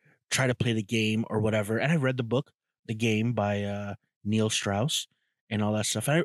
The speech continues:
I read a whole bunch of psychology books. I'm into that shit. At the end of the day, it comes down to these simple rules. If you wanna be a guy, you gotta be rich as fuck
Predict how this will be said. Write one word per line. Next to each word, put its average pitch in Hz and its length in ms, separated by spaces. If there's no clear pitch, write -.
I 156 100
read 170 280
a 127 80
whole 113 340
bunch 110 400
of 117 120
psychology 101 640
books. - 420
I'm 139 120
into 110 220
that 101 180
shit. - 360
At 233 160
the 285 80
end 240 100
of 165 80
the 127 80
day, 101 220
it - 160
comes 196 340
down 156 360
to 123 100
these 127 300
simple 113 360
rules. 98 320
If - 80
you 175 80
wanna 185 220
be 156 120
a 127 60
guy, 92 420
you 156 180
gotta 214 240
be 123 380
rich 113 420
as - 80
fuck - 400